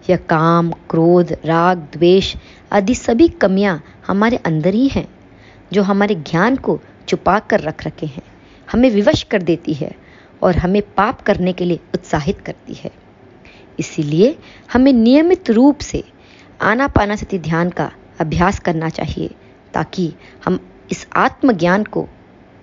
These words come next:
हमारे आत्मा के ज्ञान को हम जान सकें, अस्वत्व गुण को अपना सकें।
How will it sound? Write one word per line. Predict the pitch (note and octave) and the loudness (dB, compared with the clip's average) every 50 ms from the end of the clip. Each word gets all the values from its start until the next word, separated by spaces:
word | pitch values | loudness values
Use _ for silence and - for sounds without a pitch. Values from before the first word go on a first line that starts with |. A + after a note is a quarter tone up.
| - - _ - - - | -20 -20 _ -20 -6 -2
हमारे | F3 F3+ F#3 G3 G3 F#3+ | 0 2 2 2 2 0
आत्मा | - - - E3+ E3+ - - A#3 C4+ C4+ | -2 -2 -2 -2 -2 -2 0 0 0 0
के | - G#3+ F3 | 0 -2 -2
ज्ञान | D#3+ F3 E3+ F#3+ G#3+ | 0 0 0 2 0
को | G#3 - - - D3+ - - - - - - - | -2 -4 -6 -10 -10 -12 -18 -20 -20 -20 -10 -4
हम | F3+ F#3 E3 | -2 -2 -2
जान | - E3+ D#3+ G3 G3+ | -2 -2 -2 -2 -4
सकें, | - - - - - - - - - - - - - - - - - - - | -6 -10 -14 -14 -16 -16 -16 -18 -20 -20 -20 -20 -20 -20 -20 -20 -14 -12 -10
अस्वत्व | - - - A3 A3 - - A3+ | -10 -4 -4 -4 -4 -2 -4 -6
गुण | F#3+ - E3+ D#3+ - - - - - - - - - - - - - - - - - - - - | -4 -4 -4 -6 -6 -10 -16 -20 -20 -20 -20 -20 -20 -20 -20 -20 -20 -20 -20 -20 -20 -20 -6 -4
को | F3 D3+ - - - | -4 -4 -4 -6 -10
अपना | F3+ - - D#3+ D3+ - | -10 -8 -6 -8 -8 -8
सकें। | - - - - - - F3 | -10 -14 -18 -20 -18 -18 -18